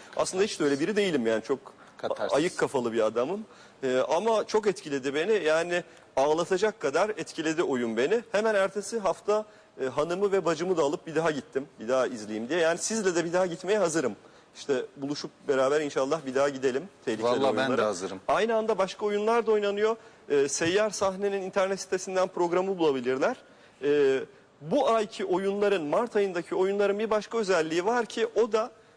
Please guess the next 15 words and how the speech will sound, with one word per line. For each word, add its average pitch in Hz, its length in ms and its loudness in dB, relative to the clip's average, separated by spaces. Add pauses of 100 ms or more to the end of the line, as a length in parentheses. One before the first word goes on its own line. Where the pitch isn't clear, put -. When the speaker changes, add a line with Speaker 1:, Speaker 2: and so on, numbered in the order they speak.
(160)
Speaker 1:
e, 151 220 4
Tiyatro 220 500 0
Medresesi 156 640 -2
adlı 165 340 0
bir 170 120 0
girişimleri 180 600 0
var 196 160 2
yine 160 180 -2
aynı 147 240 2
grubun. 170 400 0 (340)
Onun 220 280 2
yararına 131 440 2
oynanacak. 110 540 -2
Yani 170 260 0
gelirleri 190 560 0